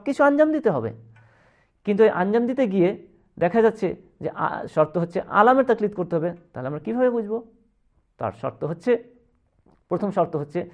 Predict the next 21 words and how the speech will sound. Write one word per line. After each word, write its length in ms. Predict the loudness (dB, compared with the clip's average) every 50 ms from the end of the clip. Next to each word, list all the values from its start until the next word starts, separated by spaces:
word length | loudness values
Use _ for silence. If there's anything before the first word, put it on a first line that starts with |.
| -20 -20 _ _ _ _ _ _ -8
যে 200 | -2 0 0 2
ব্যক্তি 380 | 2 0 0 -2 -2 -2 -2 0 -2 -4 -8 -16 _ _ _ _ -4
তাকলিদ 380 | -4 -4 -2 0 -2 -2 -2 2 6
করবে 220 | 6 6 6 6 0 0 -2 -10 -20 _ _ _ _ -4
সে 80 | -2
এমন 340 | 0 2 2 2 2 2 2
এক 160 | 0 0 0 0
পর্যায়ে 360 | 0 0 2 4 4 2 2
পৌঁছেছে, 500 | 4 2 2 2 4 4 4 4 2 -2 -6 -6 -12 -20 _ _ _ _ _ _ _ _ _ _ _ _ -4
মুজতাহিদ 400 | -4 -4 -2 0 2 2 4 6
নয় 240 | 6 6 6 6 4 2 -4 -20 _ _ _ _ _ -4
কিন্তু 400 | -2 0 2 4 2 2 2 -4 -16 -20 _ _ _ _ -6
মুজতাহিদের 400 | -6 -4 0 2 4 6 6 4
কাছাকাছি 460 | 4 2 0 0 0 0 0 0 0
পর্যায়ে 380 | 0 2 2 4 6 4 4 4 4
পৌঁছেছে, 340 | 0 2 2 2 2 2 -2 -2 -6 -16 -20 _ _ _ _ _ 0
যে 100 | 0 2
নিজেই 640 | 4 4 4 4 6 8 8 8 6 4 -2 -10 -20 _ _ _
শনাক্ত 500 | _ -4 -2 -2 0 -2 -4 -6 -8 -12
করতে 300 | -10 -10 -10 -10 -10 -12
পারে 200 | -12 -12 -12 -12